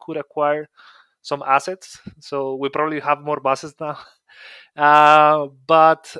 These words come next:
the fact remains the same. So the objective of, of Flixbus is to provide our users with the best experience, uh, and, uh, in terms of mobility, right? That goes to most of what I do, which is the, basically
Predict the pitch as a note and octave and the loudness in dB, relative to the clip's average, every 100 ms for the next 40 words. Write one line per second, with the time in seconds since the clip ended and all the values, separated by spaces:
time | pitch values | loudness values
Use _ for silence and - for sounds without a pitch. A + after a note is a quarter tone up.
0 | _ D3 C#3+ D3+ D3+ D3+ C#3+ E3+ F3 G3 | _ _ -2 0 2 -2 0 0 0 -2
1 | F3+ E3 D#3+ C#3+ C#3 - D#3 D3 C3 _ | -10 -10 -10 -10 -10 0 0 0 -10 _
2 | - D3 C#3+ C#3+ C3 D#3+ E3 G3 E3+ E3+ | -8 -8 -6 -8 -6 -8 -6 -10 -10 -10
3 | D3+ C#3+ _ C#3+ _ D#3 D3+ E3 D#3 D3 | -10 -10 _ -16 _ -14 -12 -12 -12 -16
4 | - D3 _ D3 C3 C3+ D3+ D3+ C#3 C3+ | -18 -20 _ -12 -6 -4 -4 -6 -8 -10
5 | C#3+ D#3+ C#3+ - C#3+ C#3 _ C3+ C3 B2+ | -14 -14 -16 -18 -18 -18 _ -14 -14 -18
6 | _ D#3+ F3 F3 - - D#3 G#3+ _ - | _ -8 -8 -16 -16 -14 -14 -16 _ -20
7 | _ _ _ _ _ _ _ C3 C3 C3 | _ _ _ _ _ _ _ -14 -12 -12
8 | C3+ - C3+ C3+ C3 C3 - B2+ B2+ B2+ | -14 -16 -16 -16 -18 -20 -18 -14 -14 -16
9 | - C3+ - C#3+ C3+ C3+ C3 C#3 B2+ C3+ | -20 -18 -14 -14 -8 -6 -6 -12 -14 -12
10 | C3 - B2 _ _ _ - C#3 D#3+ _ | -12 -14 -20 _ _ _ -16 -14 -14 _
11 | _ _ C#3 C#3 C#3+ D3+ D#3 - D#3+ D3+ | _ _ -2 -2 _ -6 -6 -8 -12 -10
12 | C#3 B2+ _ C#3 D3 C#3+ D3+ C#3 C#3 C3 | -10 -14 _ -10 -10 -8 -12 -8 -6 -6
13 | B2 A#2+ C#3 G#3 F#3+ C#3 B2+ C#3+ B2+ - | -8 -12 -14 -12 -14 -18 -18 -18 -18 -18
14 | C3+ B2+ A#2+ C3 C3+ C3 - C#3 C#3 C3+ | -16 -14 -16 -12 -10 -10 -12 -16 -14 -14